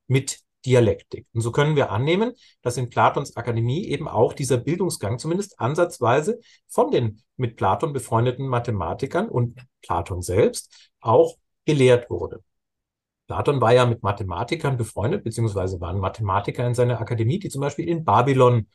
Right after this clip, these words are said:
die Mathematik gelernt haben und auch Astronomie erlernt haben, wo es schon sehr lange mathematische Erkenntnisse gibt, also zurückgehend ins zweite Jahrtausend, der Satz des sogenannten Pythagoras, äh, ist dort schon bekannt gewissermaßen, ja,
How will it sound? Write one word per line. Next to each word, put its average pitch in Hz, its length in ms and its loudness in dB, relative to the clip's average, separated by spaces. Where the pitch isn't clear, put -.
die 117 80 -4
Mathematik 110 560 -4
gelernt 110 400 -4
haben 151 320 0
und 104 160 -10
auch 101 200 -8
Astronomie 117 680 -6
erlernt 123 380 -4
haben, 123 260 0
wo 107 200 0
es 117 80 -4
schon 104 360 -4
sehr 98 280 -2
lange 107 400 0
mathematische 92 600 -8
Erkenntnisse - 560 -6
gibt, - 300 -2
also 85 160 -8
zurückgehend 107 640 -4
ins - 180 -14
zweite 98 280 -2
Jahrtausend, 120 520 2
der 90 80 -2
Satz 95 220 -4
des - 180 -8
sogenannten 104 400 -6
Pythagoras, 123 720 0
äh, 107 280 0
ist - 160 -6
dort 98 160 -2
schon 87 240 -10
bekannt 226 640 -2
gewissermaßen, 147 840 -4
ja, 147 280 -2